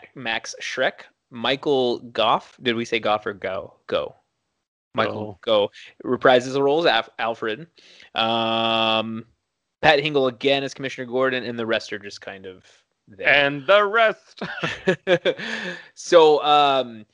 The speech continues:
Speaker 1: do you have the reviews up for Batman Returns?
Speaker 2: Yeah.
Speaker 1: Cool. Let's, uh, let's hear some. Go see
Speaker 2: Sure.
Speaker 1: it. It's so good.
Speaker 2: <laughs> Peter Bradshaw from Guardian says,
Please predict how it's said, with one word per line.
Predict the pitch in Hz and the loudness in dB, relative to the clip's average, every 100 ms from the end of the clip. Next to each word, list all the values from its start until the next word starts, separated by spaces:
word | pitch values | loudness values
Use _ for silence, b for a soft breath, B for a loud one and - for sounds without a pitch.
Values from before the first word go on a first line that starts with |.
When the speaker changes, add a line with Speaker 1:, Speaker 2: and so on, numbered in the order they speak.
| _ _ _ _ | _ _ _ _
Speaker 1:
do | 147 | -10
you | 165 | -6
have | 208 185 180 | -6 -2 -2
the | 170 | -2
reviews | 160 143 143 160 143 | -8 -10 -10 -10 -4
up | 131 139 | -2 -2
for | - - 147 139 | -4 -2 4 6
Batman | 127 131 135 | 6 4 2
Returns? | 123 - - - - _ _ | -4 -8 -12 -16 -20 _ _
Speaker 2:
Yeah. | - 466 370 - _ _ _ - | -6 -2 -2 -6 _ _ _ -16
Speaker 1:
Cool. | 262 202 | -14 -6
Let's, | 123 - | -6 -2
uh, | 165 151 | 0 2
let's | 160 170 | 0 -2
hear | 165 233 | -6 -8
some. | - 107 104 _ _ _ _ _ _ _ _ - | -12 -16 -18 _ _ _ _ _ _ _ _ 4
Go | 240 285 - | 4 4 6
see | |
Speaker 2:
Sure. | 254 | 6
Speaker 1:
it. | 262 | 6
It's | 196 202 _ | 4 -2 _
so | 226 247 190 - | -2 -2 -4 -2
good. | 196 170 120 104 - | 4 4 2 -4 2
Speaker 2:
<laughs> | - - 403 - 220 | 2 2 -4 -6 -12
Peter | - 294 | -4 -2
Bradshaw | 294 311 311 - 190 113 - _ _ | 2 4 4 2 0 0 -4 _ _
from | 160 | -12
Guardian | 156 262 233 151 | -4 -2 0 -4
says, | 135 165 160 | -6 -4 -4